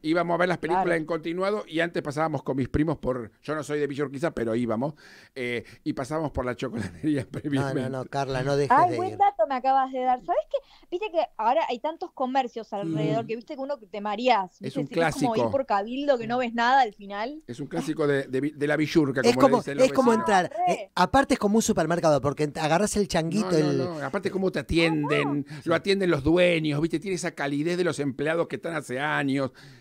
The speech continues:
Speaker 1: Es hermoso ese
Speaker 2: Amo.
Speaker 1: lugar, hermoso.
Speaker 2: Amo, amo,
Speaker 3: Y te acop-,
Speaker 2: amo.
Speaker 3: acopiás para toda la
Speaker 2: <laughs>
Speaker 3: semana, te digo. Te diría para todo el mes ahí. Es genial. Bueno, a ver, doblete entonces, la chocolatería, que no vamos a decir ni dirección, ni nombre de la chocolatería,
Speaker 1: Todos
Speaker 3: porque
Speaker 1: la conocen,
Speaker 3: Bueno,
Speaker 1: la
Speaker 3: ni
Speaker 1: chocolatería
Speaker 3: por-,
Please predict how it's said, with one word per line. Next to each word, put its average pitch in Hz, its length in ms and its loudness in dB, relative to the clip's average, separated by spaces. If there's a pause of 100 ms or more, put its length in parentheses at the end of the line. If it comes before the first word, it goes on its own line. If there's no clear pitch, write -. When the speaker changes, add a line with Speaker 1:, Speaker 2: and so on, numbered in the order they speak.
Speaker 1:
Es 180 160 -8
hermoso 151 400 -6
ese 120 100 -4
Speaker 2:
Amo. 117 80 -4
Speaker 1:
lugar, 107 340 -6
hermoso. 120 440 -10
Speaker 2:
Amo, 175 420 -6
amo, 175 340 -6
Speaker 3:
Y 185 80 2
te 196 120 2
acop-, 185 300 4
Speaker 2:
amo. 160 60 -4
Speaker 3:
acopiás 214 460 4
para 196 220 4
toda 233 200 6
la 202 100 6 (100)
Speaker 2:
<laughs> 427 360 6
Speaker 3:
semana, 151 120 0
te 156 180 0
digo. 143 260 4 (240)
Te 202 120 6
diría 233 280 6
para 196 200 4
todo 226 140 4
el 208 140 2
mes 185 320 0
ahí. 131 160 2 (460)
Es - 160 6
genial. 131 520 0 (460)
Bueno, 143 260 4 (180)
a 180 100 8
ver, 156 220 4 (160)
doblete 247 480 6
entonces, 160 340 -2
la 156 80 2
chocolatería, 180 540 2
que 156 100 -4
no 156 60 0
vamos 170 240 -2
a 156 40 -2
decir 147 280 -4
ni 160 100 -4
dirección, 156 640 0
ni 143 140 -6
nombre 180 280 0
de 165 40 2
la 156 40 -2
chocolatería, 156 540 -2
Speaker 1:
Todos 208 140 2
Speaker 3:
porque 170 120 0
Speaker 1:
la 156 80 0
conocen, 143 540 -4
Speaker 3:
Bueno, 214 200 4
Speaker 1:
la 208 60 2
Speaker 3:
ni 208 60 2
Speaker 1:
chocolatería 254 360 6
Speaker 3:
por-, 190 40 2